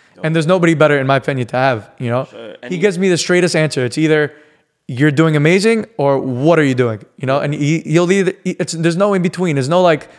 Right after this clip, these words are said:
Speaker 2: fake love. There's no, like, "Oh, you're doing great."
Speaker 1: Yeah.
Speaker 2: Really, he's not. It's either, "Eli, you're doing phenomenal." "Eli,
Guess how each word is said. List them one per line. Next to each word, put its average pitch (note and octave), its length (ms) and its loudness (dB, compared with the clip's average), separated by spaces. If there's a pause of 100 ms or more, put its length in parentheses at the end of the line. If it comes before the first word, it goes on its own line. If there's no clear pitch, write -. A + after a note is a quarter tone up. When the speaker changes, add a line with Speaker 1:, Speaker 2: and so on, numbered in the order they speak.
(220)
Speaker 2:
fake E3 380 0
love. D3+ 440 4
There's C#3+ 120 -2
no, F3+ 80 0
like, F3+ 160 0
"Oh, G#3 100 2
you're F#3+ 80 4 (140)
doing F3+ 120 0
great." D#3 380 0
Speaker 1:
Yeah. B2+ 140 -8
Speaker 2:
Really, D3 180 -2
he's C3+ 140 -4
not. D3+ 360 0 (280)
It's C#3 180 -2
either, D#3+ 300 0 (180)
"Eli, D3+ 280 2
you're C3+ 180 -2
doing C#3 260 0
phenomenal." E3 600 0
"Eli, D3 280 2